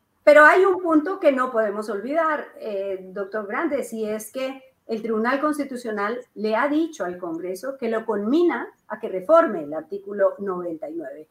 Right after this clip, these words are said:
En el fallo este, que ha sido muy controversial, en el que el Tribunal Constitucional dice que los jueces no pueden parar, por ejemplo, procesos que son de autonomía del Congreso, como la elección del defensor del pueblo, uno de los, eh,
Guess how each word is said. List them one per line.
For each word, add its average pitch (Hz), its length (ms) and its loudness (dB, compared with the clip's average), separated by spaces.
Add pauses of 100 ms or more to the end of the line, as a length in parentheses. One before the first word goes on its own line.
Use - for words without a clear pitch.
(260)
En 214 200 0
el 202 400 -2
fallo 285 360 6
este, 285 380 6
que 220 80 -4
ha 208 40 0
sido 220 300 -2
muy 240 440 2
controversial, 185 920 -4 (280)
en 214 180 0
el 202 200 0
que 190 80 -4
el 190 100 0
Tribunal 202 400 0
Constitucional 233 880 -4 (200)
dice 262 440 2
que 269 100 0
los 190 200 0
jueces 247 380 0
no 247 180 -8
pueden 247 440 2
parar, 220 500 4
por 202 160 -2
ejemplo, 208 500 -6
procesos 226 480 -6
que 214 100 -6
son 220 300 -2
de 233 100 4
autonomía 208 600 0
del 190 200 0
Congreso, 208 560 -2
como 185 220 -8
la 170 120 -4
elección 185 420 -6
del 415 140 -6
defensor - 460 6
del 571 160 -6
pueblo, 285 380 2 (400)
uno 330 360 8
de 294 80 10
los, 233 260 0
eh, 185 360 0